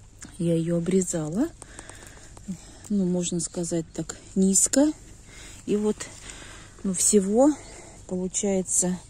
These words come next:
три, э, соцветия, которые уже зацвели, и вот одно соцветие только-только распускается, но я не могу, конечно,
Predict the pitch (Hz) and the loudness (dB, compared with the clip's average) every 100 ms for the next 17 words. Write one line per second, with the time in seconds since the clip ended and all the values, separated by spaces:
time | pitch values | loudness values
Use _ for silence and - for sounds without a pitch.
0 | - 196 190 160 151 - - - - - | -2 0 2 -2 -4 -18 -20 -20 -20 -20
1 | - - - - - - - - - - | -20 -20 -20 -20 -20 -20 -20 -20 -20 -20
2 | - - 190 170 170 165 175 - 202 180 | -20 -14 -8 -6 -4 -2 -2 0 -2 -2
3 | 170 180 170 185 170 165 165 160 151 - | -4 -4 -4 -2 -2 -2 -4 -4 -4 -6
4 | 165 165 196 285 302 - - - - 208 | -6 -4 -2 -2 -4 -8 -20 -14 -6 -4
5 | 202 180 175 175 180 - 175 - 208 233 | -4 -4 -4 -4 -6 -6 -8 -6 -6 -6
6 | - 185 180 165 170 - 175 - 165 170 | -6 -6 -6 -6 -8 -8 -8 -8 -12 -12
7 | - - - 233 247 - 196 185 185 175 | -12 -14 -8 -6 -6 -6 -8 -6 -6 -4
8 | 185 190 - - - - 185 190 180 156 | -4 -6 -14 -20 -14 -6 -2 -2 -4 -8
9 | 151 - 156 151 147 - 151 | -12 -10 -8 -6 -6 -6 -8